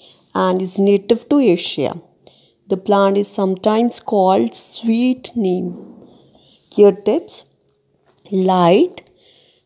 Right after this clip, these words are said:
The curry tree thrives in full sun. Place in the absolute sunniest part of your garden for best results. With proper light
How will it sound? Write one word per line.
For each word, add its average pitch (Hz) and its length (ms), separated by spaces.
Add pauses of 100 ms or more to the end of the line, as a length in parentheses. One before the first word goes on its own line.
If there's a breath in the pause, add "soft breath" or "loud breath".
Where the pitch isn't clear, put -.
The 190 120
curry 226 380
tree 262 340
thrives 185 600
in 202 180
full 277 460
sun. 175 640 (600 soft breath)
Place 254 680
in 214 260
the 190 100
absolute 220 840
sunniest 196 880
part 190 460
of 226 180
your 226 100
garden 170 800 (460 loud breath)
for - 400
best 202 340
results. - 640 (680 soft breath)
With 196 380
proper 208 520
light 196 560